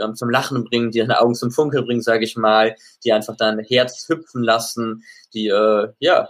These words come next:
die einfach, äh, dich auch motivieren und antreiben, dass du jeden Tag irgendwie, ähm, aufstehst und alles für deine Ziele und Träume gibst.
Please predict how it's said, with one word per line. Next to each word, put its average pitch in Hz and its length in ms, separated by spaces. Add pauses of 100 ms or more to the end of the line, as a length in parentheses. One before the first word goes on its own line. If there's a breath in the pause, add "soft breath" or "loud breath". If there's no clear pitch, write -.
(120)
die 120 100
einfach, 117 420
äh, 110 280
dich 117 180
auch 110 60
motivieren 123 420
und 107 60
antreiben, 117 760 (220)
dass - 160
du 113 80
jeden 110 180
Tag 110 160
irgendwie, 110 400
ähm, 104 200
aufstehst 120 640
und 104 80
alles 117 280
für - 80
deine 113 180
Ziele 123 260
und 113 80
Träume 113 280
gibst. - 440